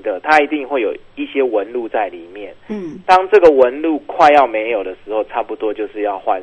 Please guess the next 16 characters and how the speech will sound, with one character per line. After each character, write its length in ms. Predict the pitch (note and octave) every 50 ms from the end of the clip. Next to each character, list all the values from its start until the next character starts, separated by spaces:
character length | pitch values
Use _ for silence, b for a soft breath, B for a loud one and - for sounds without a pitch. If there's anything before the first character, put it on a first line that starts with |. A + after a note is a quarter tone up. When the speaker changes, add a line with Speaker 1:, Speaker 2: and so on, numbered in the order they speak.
| F2+ -
Speaker 1:
刹 160 | - F#2+ F#2
车 180 | - - F#2+ F2+ -
皮 240 | - - - - -
了。 80 | - - _ _ _ _
Speaker 2:
是。 240 | - - - - F4 D#4+ D#4 B3+
Speaker 1:
哦， 160 | - F3+ - - B B B B B
或 200 | - - A3 G#3+
者 180 | - D#3+ C3 - -
是 200 | - F3 D#3 B2+ b b b b b b b
那 160 | - D3+ D#3+
个 600 | D3+ - C3+ B2 A#2 A2 G#2+ G#2 G2+ F#2+ F#2+ F2+ E2+
在 320 | - - E3+ D#3+ D3+ C#3+ C3+ C3 B2+ B2 A#2+ A#2+ A#2 A2+ A2+ A2+ A2 A2 G#2+ A2 - - -
C 180 | - D#3+ E3 D#3 -
夹 200 | B2+ A2 G#2+ A#2
或 140 | C#3 C#3 B2+
V 280 | A#2+ B2 C3 C3 B2+